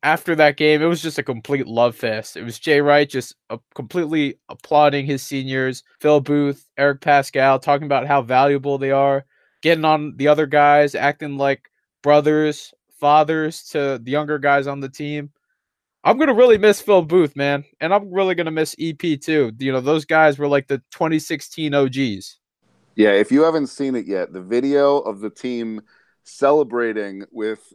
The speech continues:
Speaker 2: uh, karaoke sing-along in the locker room
Speaker 1: Oh,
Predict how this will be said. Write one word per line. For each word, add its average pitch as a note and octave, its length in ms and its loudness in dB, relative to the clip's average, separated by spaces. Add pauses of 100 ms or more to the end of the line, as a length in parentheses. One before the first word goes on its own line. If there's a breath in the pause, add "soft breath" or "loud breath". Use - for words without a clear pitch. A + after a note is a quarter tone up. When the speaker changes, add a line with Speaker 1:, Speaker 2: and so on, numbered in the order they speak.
Speaker 2:
uh, F#2+ 220 -6
karaoke C3+ 640 -4
sing-along G#2+ 640 -8
in E2 80 -16
the G2 100 -8
locker A2 400 -4
room F#2+ 240 -8
Speaker 1:
Oh, A2+ 140 2